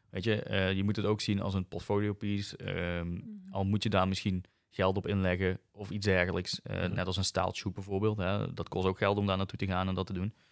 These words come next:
Speaker 1: Eh, maar uiteindelijk heb je wel content om iets te laten zien. En als je geen content hebt, ja, dan kun je wel inderdaad, hoe jij zegt, hashtags gebruiken. Maar ja, als mensen zien, "Ja, dat is in Nederland", ja,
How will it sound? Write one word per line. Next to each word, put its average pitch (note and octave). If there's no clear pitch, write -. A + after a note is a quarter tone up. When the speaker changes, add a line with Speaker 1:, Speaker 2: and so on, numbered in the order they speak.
Speaker 1:
Eh, -
maar F2+
uiteindelijk G#2
heb G#2
je G#2+
wel G2+
content G2+
om G2+
iets F#2
te -
laten F2+
zien. F#2+
En F2
als -
je A2
geen G2
content A#2+
hebt, F2+
ja, F2+
dan F#2
kun G#2+
je G#2
wel F#2
inderdaad, F2+
hoe G#2
jij F2+
zegt, F2+
hashtags -
gebruiken. -
Maar G2
ja, F#2
als -
mensen F#2+
zien, F#2+
"Ja, F2+
dat F2
is F2
in F2
Nederland", F#2+
ja, -